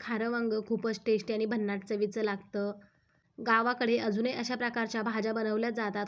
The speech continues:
खूपच टेस्टी लागतात. तर बघू शकता अशा प्रकारे सगळी वांगी भरून घेतली, मसालासुद्धा उरलेला आहे. त्यानंतर गॅसवरती इथे कढाई ठेवून घेतली. आता यामध्ये आपण तेल टाकून घेऊयात. तर इथे तेल मी दोन ते तीन चमचे मीडियम साईजचे टाकून घेतलेलं आहे.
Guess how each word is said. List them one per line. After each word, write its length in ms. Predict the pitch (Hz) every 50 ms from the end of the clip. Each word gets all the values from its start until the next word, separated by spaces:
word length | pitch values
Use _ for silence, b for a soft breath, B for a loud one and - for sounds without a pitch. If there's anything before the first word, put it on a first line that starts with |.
| -
खूपच 320 | - 220 - 240 240 233 -
टेस्टी 340 | 254 226 220 214 - 240 240
लागतात. 420 | 247 214 185 - - 214 202 202 202 - B B B B B B B _ _ -
तर 120 | 233 220
बघू 240 | 214 214 202 202 220
शकता 340 | 220 247 247 190 - - 226
अशा 200 | 214 196 233 240
प्रकारे 320 | 233 233 202 214 214 220
सगळी 320 | 220 - 233 190 202 220 233
वांगी 280 | 240 240 233 233 233
भरून 280 | 226 233 226 214 220 226
घेतली, 280 | 220 240 233 214 220
मसालासुद्धा 560 | 220 220 220 208 - 226 226 226 247 214 240 247
उरलेला 420 | 240 226 220 220 226 226 226 226
आहे. 300 | 226 - 214 214 202 208 214 214 - _ B B B B B B B B B -
त्यानंतर 360 | 285 277 277 277 247 277 277
गॅसवरती 480 | 240 254 247 240 - 240 247 240 247
इथे 140 | 254 - 262
कढाई 300 | 247 - 247 226 226 226
ठेवून 240 | 233 247 262 233 226
घेतली. 260 | 220 233 226 214 226
आता 160 | 226 220 -
यामध्ये 420 | 240 233 240 233 240 233 240 226 233
आपण 200 | 226 226 - 226 226 -
तेल 160 | 254 240 240
टाकून 340 | 233 233 208 208 214 208 214
घेऊयात. 360 | 196 220 208 208 208 202 208 202 - B B B B B B
तर 60 | 247
इथे 220 | 247 247 196 254 240 240 -
तेल 180 | 240 233 220 233
मी 100 | 233 233
दोन 300 | 202 196 220 226 233 247
ते 140 | 233 254 240 240 - -
तीन 180 | - 240 254 254
चमचे 540 | 240 262 233 226 214 196 - 226 220 220 - - - - _ - -
मीडियम 300 | 240 233 233 226 226 226
साईजचे 320 | 226 233 247 226 202 254 247
टाकून 340 | - 240 208 202 220 220
घेतलेलं 380 | 214 233 226 - 220 208 208 214
आहे. 420 | - - 220 208 190 202 202 202